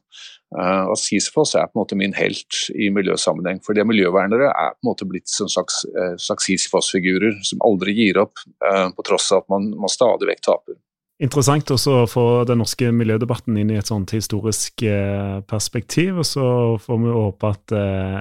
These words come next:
Speaker 2: at den, eh, ha, har med seg litt og ser på dagens debatt også, men, men, eh, med litt andre øyne da, når vi vet litt mer om, eh, om disse steinene som er blitt løftet tidligere.
Speaker 1: <laughs> Ja, jeg tror vi har noe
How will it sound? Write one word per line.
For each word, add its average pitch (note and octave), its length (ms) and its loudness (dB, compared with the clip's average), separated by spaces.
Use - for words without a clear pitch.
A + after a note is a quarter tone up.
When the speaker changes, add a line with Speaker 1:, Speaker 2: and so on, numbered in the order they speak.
Speaker 2:
at - 160 -10
den, G2 320 -2
eh, F#2 380 -6
ha, - 100 -8
har A#2 180 4
med G#2+ 100 2
seg D#3 140 -2
litt C3+ 160 2
og A#2 80 0
ser A2+ 160 0
på A#2+ 160 0
dagens A2 320 2
debatt G#2 240 -2
også, G#2+ 160 0
men, G2+ 280 2
men, G2 180 2
eh, F#2 420 -4
med A2 240 -2
litt A#2 240 -2
andre G#2 320 0
øyne F#2+ 160 0
da, C3 160 0
når G2 160 0
vi G2 80 0
vet G2 240 -4
litt F#2 160 -6
mer F#2+ 240 -2
om, F#2+ 240 -4
eh, F2 320 -6
om G#2+ 80 -6
disse G#2+ 240 -2
steinene G2+ 480 0
som G#2+ 160 0
er G2+ 80 0
blitt F#2+ 240 -2
løftet F#2+ 1120 -4
tidligere. A2 480 -6
Speaker 1:
<laughs> - 1040 -2
Ja, G#2+ 300 4
jeg C3+ 160 -2
tror A#2+ 160 -4
vi F3 80 4
har A2+ 180 2
noe G#2 260 0